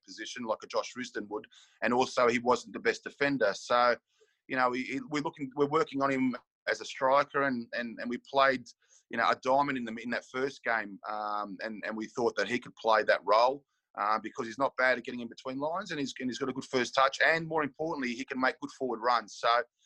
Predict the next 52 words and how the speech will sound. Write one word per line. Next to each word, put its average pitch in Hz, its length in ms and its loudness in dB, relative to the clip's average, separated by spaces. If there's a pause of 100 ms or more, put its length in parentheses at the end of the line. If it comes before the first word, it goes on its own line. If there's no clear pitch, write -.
(120)
for - 120 -10
that 175 180 4
game 160 180 0
alone, 151 340 0
he, 165 100 -8
he 131 280 -12
played 139 140 0
in 135 60 -10
that 123 180 -6
position, 131 500 -14
but, 131 180 -2 (320)
you 151 100 -4
know, 143 60 2
he's 175 200 -2
really 175 160 -4
embraced 143 440 0
it. 117 60 -14
He 139 80 -6
really 147 160 -2
likes 135 340 -2
it. - 120 -12
He, 139 80 -4 (100)
he 143 80 -4
wants 139 320 0
a - 60 -20
challenge. 147 400 -4
He 131 80 -8
doesn't 123 340 -2
want 123 240 -4
to 123 160 -6
be, 123 200 0 (340)
you 123 80 -8
know, 120 200 2
pegged 135 280 0
in 139 100 0
as 123 160 0
just - 300 -2
a, 120 260 4
a, 101 160 2
an 120 100 0
out-and-out 113 320 -2
winger, 139 260 -2
and, 120 240 -4
and, 120 260 -6
um, 120 320 2 (360)
you - 80 -10
know, 117 120 0
we, 127 120 -2
we're 131 160 -2
looking 147 240 -4
at 127 160 0
playing, 139 440 2